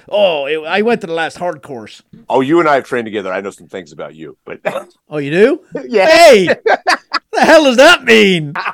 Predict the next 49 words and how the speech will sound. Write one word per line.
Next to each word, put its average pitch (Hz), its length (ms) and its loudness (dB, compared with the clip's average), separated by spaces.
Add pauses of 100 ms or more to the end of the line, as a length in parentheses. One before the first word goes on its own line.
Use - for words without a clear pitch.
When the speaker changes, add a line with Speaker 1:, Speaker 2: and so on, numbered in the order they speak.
(260)
Speaker 1:
I'm 466 200 -2
a 247 40 -8
pretty 240 280 2
ethical 214 380 0
guy. 226 520 2 (340)
Speaker 2:
No, 208 200 6
it's 156 140 -2
funny. 180 280 -2 (260)
No, 156 220 2
it, 160 180 -6
it 156 140 -6
is 156 180 -6
funny 131 260 -2
though. 120 200 -4 (340)
Uh, 135 240 0 (100)
I'm 143 140 -6
gonna, 139 240 -8
I'm 147 80 -12
gonna 139 140 -10
back 131 240 -4
up 123 60 -10
and 110 80 -20
tell 117 140 -12
a 101 60 -16
story 110 260 -14
about, 101 240 -10
uh, 92 100 -12
sniper 107 360 -12
school 92 360 -14
again, 90 220 -12
real 90 140 -12
quick. 110 160 -16
Marine 120 240 -6
sniper 92 260 -6
school. 90 300 -12 (400)
I'm 185 180 2
of 175 100 -6
the 147 80 -6
same 131 280 -2
mind 117 260 -4
of, 101 100 -6
like, 95 280 -8 (140)
whatever 123 400 -4
it 98 60 -20
takes - 340 -14 (100)
to, 95 240 -12
uh, 85 80 -14
to 95 100 -20
win 101 300 -12